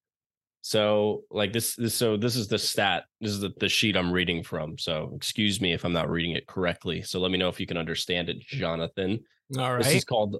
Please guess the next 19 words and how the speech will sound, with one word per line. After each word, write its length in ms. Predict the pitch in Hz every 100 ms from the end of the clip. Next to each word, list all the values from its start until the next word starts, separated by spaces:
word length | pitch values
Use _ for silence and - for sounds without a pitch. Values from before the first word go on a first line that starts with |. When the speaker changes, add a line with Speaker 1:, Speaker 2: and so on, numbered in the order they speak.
| -
Speaker 1:
likelihood 1040 | 101 104 113 147 147 156 139 127 131 127 - 110
of 220 | 104 127
rare 600 | 101 95 110 123 127 - -
M 160 | 113 123
L 200 | 143 139
B 460 | 113 98 92 101 _
single 580 | - - 127 127 127 123
game 460 | 117 113 107 101 92 _
feats. 560 | 107 80 80 - - - _ _ _ _ _ _ 110
There 180 | 113
is 420 | 113 107 101 - - _
something 280 | - 143 147
that's 180 | 127 -
only 380 | 131 143 147 -
ever 240 | 123 117
happened 400 | 104 110 110 104 95
once 640 | 95 113 95 135 - - - -
in 240 | 104 98
two 440 | - - 165 175